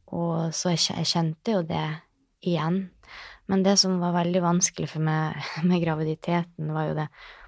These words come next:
Det som er fint nå, jeg har jo lært meg, siden jeg har vært deprimert mange ganger, så har jeg jo lært meg hva jeg kan gjøre for å få det bedre. Det er jo å tillate seg å hvile.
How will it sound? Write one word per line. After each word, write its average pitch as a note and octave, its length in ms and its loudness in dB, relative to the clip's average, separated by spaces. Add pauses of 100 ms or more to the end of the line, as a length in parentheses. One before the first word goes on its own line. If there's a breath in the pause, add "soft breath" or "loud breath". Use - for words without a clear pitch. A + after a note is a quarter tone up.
(300 loud breath)
Det G#3+ 200 4
som G#3+ 120 4
er G3 40 -2
fint G#3+ 240 2
nå, G3 160 2
jeg G3+ 240 4
har G#3 140 8
jo G3 100 4
lært F#3+ 340 2
meg, F3+ 300 2 (760)
siden G3+ 400 4
jeg F3+ 80 8
har E3+ 80 6
vært F3 160 0
deprimert D#3+ 480 -2
mange D3+ 240 0
ganger, E3+ 240 -2 (380)
så - 180 2
har F#3 160 4
jeg F3 140 0
jo - 20 -2
lært F3+ 320 2
meg D#3+ 280 2 (920 loud breath)
hva G#3 280 4
jeg F3 100 4
kan F3 160 2
gjøre F3 160 4
for E3+ 100 0
å E3 60 -6
få D#3+ 140 -6
det D#3+ 80 -2 (100)
bedre. D#3+ 540 0 (480)
Det F#3 240 0 (180)
er E3 320 -4
jo D#3 200 -6 (200)
å - 320 -12
tillate D#3+ 640 -4
seg D#3 160 -6
å D3+ 80 -6
hvile. D#3 380 -4